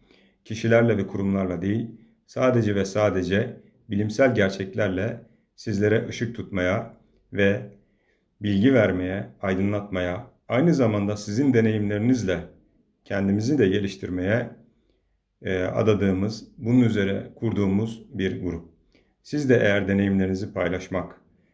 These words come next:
ve başkalarının deneyimlerinden de faydalanmak, aynı zamanda sizinle ilgilenen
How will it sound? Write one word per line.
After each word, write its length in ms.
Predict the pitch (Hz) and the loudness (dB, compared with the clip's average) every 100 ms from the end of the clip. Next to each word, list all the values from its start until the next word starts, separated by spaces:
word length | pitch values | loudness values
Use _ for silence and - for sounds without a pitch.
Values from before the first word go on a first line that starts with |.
| _ - | _ -6
ve 120 | 92 | 0
başkalarının 580 | 95 95 107 104 123 120 | 0 0 0 2 4 4
deneyimlerinden 800 | 104 98 95 92 87 90 95 90 | 4 2 0 -2 -2 -2 -2 -4
de 220 | 85 - | -6 -8
faydalanmak, 760 | - 85 90 95 92 110 123 - _ _ _ _ - | -6 -4 -2 -2 0 -2 -2 -10 _ _ _ _ -2
aynı 240 | 127 131 | 2 2
zamanda 680 | 101 98 87 87 98 120 - - _ _ | 2 0 -2 -2 -2 -4 -8 -18 _ _
sizinle 540 | - 101 127 131 110 | -12 -2 2 4 2
ilgilenen 640 | - 95 92 90 95 123 | 0 -2 0 0 0 -2